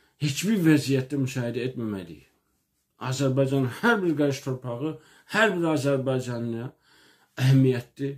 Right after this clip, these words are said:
dəyərli və onun üçün can verməyə, ə, hazır olmalıdır. Ancaq Şuşanın mövqeyi savaşın taleyini dəyişdirdiyi üçün bu qədər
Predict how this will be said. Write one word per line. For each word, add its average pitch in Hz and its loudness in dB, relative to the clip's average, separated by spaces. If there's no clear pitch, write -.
dəyərli 135 2
və 127 -4
onun 147 4
üçün 127 -2
can 170 4
verməyə, 131 0
ə, 113 -4
hazır 131 2
olmalıdır. 95 -4
Ancaq 156 2
Şuşanın 208 0
mövqeyi 165 4
savaşın 165 0
taleyini 170 4
dəyişdirdiyi 165 -2
üçün 147 0
bu 185 -2
qədər 160 2